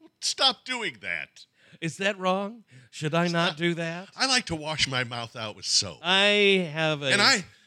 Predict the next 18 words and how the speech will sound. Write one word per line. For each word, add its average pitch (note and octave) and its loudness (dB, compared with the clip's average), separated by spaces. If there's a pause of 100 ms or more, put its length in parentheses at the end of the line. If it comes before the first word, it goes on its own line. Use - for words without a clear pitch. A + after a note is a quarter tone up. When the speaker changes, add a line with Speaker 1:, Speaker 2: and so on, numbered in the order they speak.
(560)
Speaker 2:
filthy C3+ 0
mouth. A#2 -14
Speaker 1:
And F3+ -2
I A#3 -2
don't B3 -14
cuss. - -8
Speaker 2:
<laughs> - -20 (760)
It's A#3 -20
just B3 -12
something G#3+ -12
I G3+ -10
do D3 -14 (880)
to F3 -4
keep, - -14
uh, D#3 -2 (340)
cavities D3+ -4
at A#2 -18
bay. G2+ -10